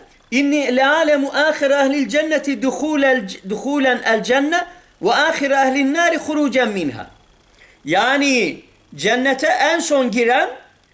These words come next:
ve cehennemden en son çıkan insanı bilirim. "Raculun yu'ta bihi yevmel kıyame feyukal." Kıyamet günü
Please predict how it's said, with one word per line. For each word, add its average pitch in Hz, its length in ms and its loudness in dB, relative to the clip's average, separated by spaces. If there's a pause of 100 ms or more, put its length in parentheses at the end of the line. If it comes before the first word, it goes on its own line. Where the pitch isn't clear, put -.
(140)
ve 208 140 0
cehennemden 269 600 2
en 349 300 0
son 254 320 0
çıkan 247 380 -2
insanı 240 420 -2
bilirim. 262 400 0 (540)
"Raculun 294 460 0
yu'ta 294 480 0
bihi 294 140 -2
yevmel 285 380 0
kıyame 294 460 0
feyukal." 262 600 0 (360)
Kıyamet 254 480 0
günü 247 180 -4